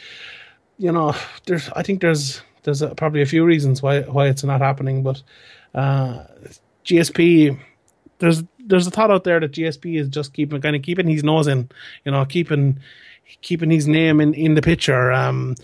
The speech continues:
and, uh, you know, giving, uh,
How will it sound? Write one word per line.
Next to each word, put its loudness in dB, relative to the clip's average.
and, -4
uh, -2
you -4
know, 2
giving, 2
uh, 0